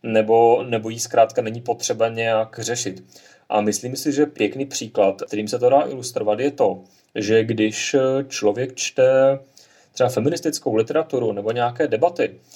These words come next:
nebo obecně debaty mezi ženami, tak se spousta žen může třeba sama sebe ptát, eh, jestli jsem dobrou matkou, nebo jestli jsem dobrou partnerkou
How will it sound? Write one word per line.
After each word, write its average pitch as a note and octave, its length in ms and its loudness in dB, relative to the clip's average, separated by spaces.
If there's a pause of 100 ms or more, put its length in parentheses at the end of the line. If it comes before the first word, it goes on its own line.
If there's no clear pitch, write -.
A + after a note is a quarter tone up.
(300)
nebo A2+ 220 0
obecně G#2+ 420 2
debaty G2+ 260 2
mezi G#2+ 200 -2
ženami, G#2+ 420 0
tak A2 200 -2
se C#3+ 100 0
spousta B2 380 2
žen G#2+ 240 2
může A#2 200 -6
třeba A#2+ 240 0
sama A2+ 240 2
sebe A#2+ 200 0
ptát, G#2+ 480 6
eh, G#2 840 2
jestli G#2 240 -4
jsem A#2 160 -4
dobrou G#2+ 260 2
matkou, G#2+ 680 2
nebo G#2 220 -2
jestli G2+ 180 -4
jsem A#2 160 -8
dobrou A2 200 -2
partnerkou G#2+ 800 0